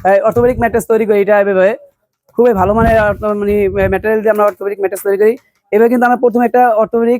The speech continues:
ফেল দিয়ে থাকি, অর্থোপেডিক কটন ফেল দিয়ে থাকি। এরপর কিন্তু আমরা একটি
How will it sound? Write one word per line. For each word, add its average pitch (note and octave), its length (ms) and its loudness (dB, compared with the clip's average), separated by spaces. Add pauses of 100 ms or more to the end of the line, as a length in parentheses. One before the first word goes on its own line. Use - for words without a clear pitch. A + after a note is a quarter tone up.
ফেল A3+ 200 0
দিয়ে G3+ 180 0
থাকি, D#3 300 -4 (460)
অর্থোপেডিক G#3+ 380 0
কটন G#3+ 200 0
ফেল G#3+ 220 2
দিয়ে A3 160 2
থাকি। G#3 280 2 (400)
এরপর A3+ 320 2
কিন্তু A#3+ 280 0
আমরা A#3 260 2
একটি A#3 400 -2